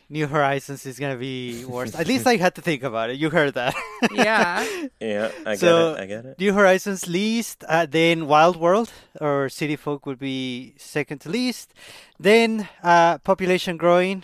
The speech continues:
Speaker 1: on the GameCube, and my favorite is New Leaf.
Speaker 2: Mm.
Speaker 3: Hmm. Okay. So pretty, pretty close to how the, the stats work out here.
Speaker 1: Yes. Mm-hmm.
Speaker 3: <laughs> Nina, how would you rank them?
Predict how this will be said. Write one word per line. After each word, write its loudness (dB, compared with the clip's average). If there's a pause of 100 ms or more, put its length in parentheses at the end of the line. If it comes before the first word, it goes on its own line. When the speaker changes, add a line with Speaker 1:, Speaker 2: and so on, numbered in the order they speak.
Speaker 1:
on -8
the -4
GameCube, -4
and 0
my 0
favorite 0
is -4
New -10
Leaf. -12 (460)
Speaker 2:
Mm. -20 (680)
Speaker 3:
Hmm. -18 (600)
Okay. -14 (120)
So -6
pretty, -8
pretty -10
close -4
to -8 (200)
how -2
the, -6 (800)
the -6
stats -4
work -6
out 0
here. -10
Speaker 1:
Yes. -16
Mm-hmm. -12 (520)
Speaker 3:
<laughs> -10
Nina, -2 (200)
how -2
would -2
you -4
rank -6
them? -8